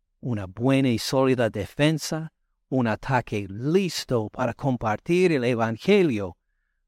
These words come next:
para que nuestro Señor Cristo Jesús siga llegando a más matrimonios,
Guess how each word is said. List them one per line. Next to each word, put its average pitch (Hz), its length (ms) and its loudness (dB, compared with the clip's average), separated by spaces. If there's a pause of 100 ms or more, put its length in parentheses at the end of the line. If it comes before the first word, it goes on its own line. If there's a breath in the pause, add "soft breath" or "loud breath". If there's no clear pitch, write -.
para 120 200 0
que - 180 -4
nuestro 123 440 -2
Señor 135 420 0
Cristo 123 420 -2
Jesús - 680 -6 (220)
siga 135 500 -6
llegando 131 520 2
a 104 180 -4
más 123 600 -2 (160)
matrimonios, 127 920 0